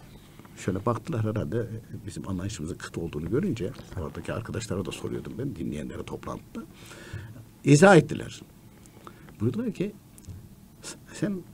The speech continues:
malını gasp ettiler ya da aynı şekilde hakkını yediler. Ne oldun?" dediler. "Alacaklısın."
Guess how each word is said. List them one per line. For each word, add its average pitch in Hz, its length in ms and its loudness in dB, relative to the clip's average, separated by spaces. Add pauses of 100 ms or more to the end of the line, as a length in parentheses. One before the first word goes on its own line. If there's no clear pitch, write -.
(220)
malını 127 300 0
gasp - 240 -2
ettiler - 320 -8
ya 101 240 0
da 110 60 0
aynı 85 160 0
şekilde 82 360 -2
hakkını - 380 -2
yediler. 76 480 -2 (600)
Ne 220 180 12
oldun?" 120 360 12
dediler. 92 340 -4 (220)
"Alacaklısın." - 720 -8